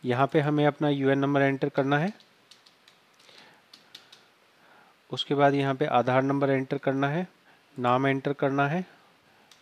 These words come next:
date of birth एंटर करना है, मोबाइल नंबर एंटर करना है, जो आधार कार्ड में लगा हो वही वाला,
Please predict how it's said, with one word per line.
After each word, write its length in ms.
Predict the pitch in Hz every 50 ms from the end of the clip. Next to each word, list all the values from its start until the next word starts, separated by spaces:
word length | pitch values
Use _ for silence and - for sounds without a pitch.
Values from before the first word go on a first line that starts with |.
| _ -
date 260 | - 127 123 - 143 131
of 80 | 131
birth 200 | 139 139 135 -
एंटर 260 | 139 131 135 127 143
करना 320 | 135 - - 131 127 131 135
है, 180 | 135 156 175 - _ _ _ _ _ _ _ _ _ _ _ _ _ _ _ _ _ _ _ _ _ _ _ _ _ _ _ _ _ _ _ _ _ _ _ _ _ _ - - - -
मोबाइल 340 | 127 120 120 127 127 131 135
नंबर 260 | 139 139 139 139 135
एंटर 260 | 135 135 131 - 139
करना 340 | 135 - 139 131 131 135 135
है, 340 | 135 151 175 185 175 143 123
जो 160 | - 139 143
आधार 320 | 135 127 120 127 127 120
कार्ड 240 | 120 - 143 135 135
में 120 | 139 139
लगा 200 | 135 135 131 135
हो 100 | 139 156
वही 320 | 165 160 139 131 120 120 120
वाला, 240 | 113 110 104 101